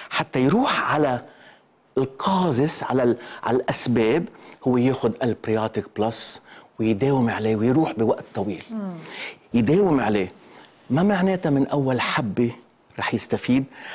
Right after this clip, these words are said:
Speaker 1: هالمريض اللي هو عم بيعاني من هالتحسس الهائل، هالإنفلاميشن الهائلي.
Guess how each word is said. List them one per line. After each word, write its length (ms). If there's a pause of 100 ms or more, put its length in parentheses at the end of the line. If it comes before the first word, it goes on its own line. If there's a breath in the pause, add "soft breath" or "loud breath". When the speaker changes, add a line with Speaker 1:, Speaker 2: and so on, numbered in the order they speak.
Speaker 1:
هالمريض 460
اللي 160
هو 140
عم 160
بيعاني 380
من 80
هالتحسس 800
الهائل، 580 (200 loud breath)
هالإنفلاميشن 800
الهائلي. 380